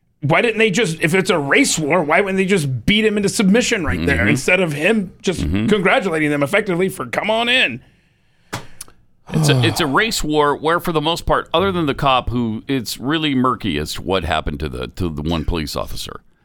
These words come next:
Speaker 2: I mean, are we, has it been confirmed that he was beaten with a fire extinguisher? 'Cause I, I, I don't think so.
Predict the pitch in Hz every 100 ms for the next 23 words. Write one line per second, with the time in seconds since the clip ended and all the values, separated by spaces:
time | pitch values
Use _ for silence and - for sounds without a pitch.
0 | _ _ - 127 127 135 143 135 - 131
1 | 135 147 139 139 113 - 160 170 196 160
2 | 131 165 160 147 92 139 156 170 156 147
3 | 120 - 131 143 156 - - 175 165 180
4 | 185 180 - _ _ _ _ _ _ _
5 | _ _ - 139 160 180 160 - - _
6 | 131 190 - 170 185 127 151 -